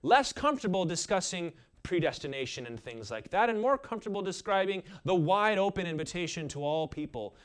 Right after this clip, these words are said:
to be saved. Well, we as Calvary Chapel would land somewhere in the middle of that.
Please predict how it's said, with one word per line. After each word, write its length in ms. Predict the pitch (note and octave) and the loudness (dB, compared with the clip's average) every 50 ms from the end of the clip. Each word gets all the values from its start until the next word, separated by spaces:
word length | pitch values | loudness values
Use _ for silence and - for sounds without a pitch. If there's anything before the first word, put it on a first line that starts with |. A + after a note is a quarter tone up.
| - _ - | -20 _ -12
to 180 | - - D3+ C3+ | -4 -2 0 0
be 220 | B2 C3 B2+ B2 | 0 0 -2 -2
saved. 800 | A2+ - - D#3 D#3 C#3 B2 G#2+ F#2 E2 C2 C2 - - - - _ _ _ _ _ _ _ _ _ _ _ _ - | -2 -4 -4 -2 -2 -2 -2 -4 -6 -8 -10 -12 -14 -16 -20 -20 _ _ _ _ _ _ _ _ _ _ _ _ 2
Well, 180 | F3+ G3 F#3+ | 4 4 6
we 240 | G3 B3 C4+ C#4 C#4 | 4 2 2 2 2
as 300 | - F#3 F3 D#3+ - - - _ _ _ _ _ _ _ _ _ _ | 2 2 2 0 -4 -8 -14 _ _ _ _ _ _ _ _ _ _
Calvary 260 | - - B2+ C3 C3 A#2+ | -4 0 0 0 0 0
Chapel 500 | - D3+ D3 D#3+ - G#3+ A3 A#3 A3+ F#3 F#3 - | 0 2 2 2 4 4 4 2 2 -2 -6 0
would 140 | - A3+ A3 | 4 4 4
land 260 | A3 G#3 G3+ G3+ G3 | 4 4 2 2 0
somewhere 460 | - - - F#3 F3 E3 D#3+ D3+ D3 D3 | 0 0 0 0 2 2 2 2 2 0
in 80 | C#3+ | 0
the 80 | C#3+ C#3 | -2 -2
middle 340 | C3+ B2+ A#2+ A#2 A#2 A2+ A2+ | -2 -2 -2 -2 -2 -2 -2
of 160 | G#2+ G2 F2+ | -4 -4 -6
that. 400 | F#2 D#2+ C2+ - - - - | -8 -8 -10 -10 -12 -14 -16